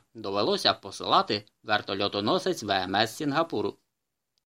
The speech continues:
Декілька островів біля західних берегів Суматри просто зникли з лиця землі, наче їх ніколи й не було. Не менш трагічною була ситуація за півтори тисячі кілометрів від Індонезії.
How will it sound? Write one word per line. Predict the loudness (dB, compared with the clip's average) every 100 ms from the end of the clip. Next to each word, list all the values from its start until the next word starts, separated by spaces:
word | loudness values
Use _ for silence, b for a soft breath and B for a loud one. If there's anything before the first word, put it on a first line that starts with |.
| _ _ _ -8
Декілька | -4 2 2 6 4
островів | 4 -6 -4 0 4 4 6
біля | 6 6 6
західних | 6 4 2 -2 -2 0
берегів | 0 2 2 0
Суматри | 0 4 4 4 -2 -2 -6
просто | -2 0 0 -2
зникли | 2 2 2 0
з | 2
лиця | 2 4 2
землі, | 4 2 4 2 0 _ _ _
наче | 0 0 2 2
їх | 0 -2
ніколи | -6 0 2 2
й |
не | 2
було. | 2 2 0 -2 _ _ _ _ _ _ _ _ -2
Не | 2
менш | 4 4 2
трагічною | 2 2 2 2 2 2 0 _
була | -8 2 6 6
ситуація | 6 -4 4 4 4 4 4 4
за | -2
півтори | -4 -6 -4 -2 0
тисячі | 0 -2 -2 -2 -4
кілометрів | -2 -2 0 2 2 2 0
від | 2 -2 0
Індонезії. | -2 0 2 2 0 -2 -2